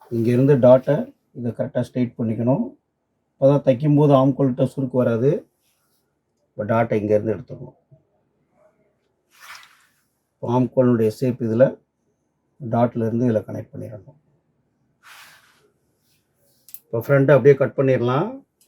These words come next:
இப்ப கட் பண்றதுக்கு முன்னாடி, இப்ப இந்த மாதிரி, ஆ, டீப் நெக் கட் பண்ணும்போது ஷோல்டர்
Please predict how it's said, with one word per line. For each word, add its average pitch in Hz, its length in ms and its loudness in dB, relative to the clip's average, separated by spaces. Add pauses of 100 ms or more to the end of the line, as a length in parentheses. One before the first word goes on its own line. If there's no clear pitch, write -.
(1160)
இப்ப - 140 -10
கட் 127 220 0
பண்றதுக்கு 156 460 4
முன்னாடி, 139 340 2 (2750)
இப்ப - 160 -4
இந்த 151 240 6
மாதிரி, 180 460 6 (800)
ஆ, 107 80 -6 (840)
டீப் 156 320 4
நெக் 170 180 0
கட் 147 180 -6
பண்ணும்போது 135 400 0 (220)
ஷோல்டர் 190 420 6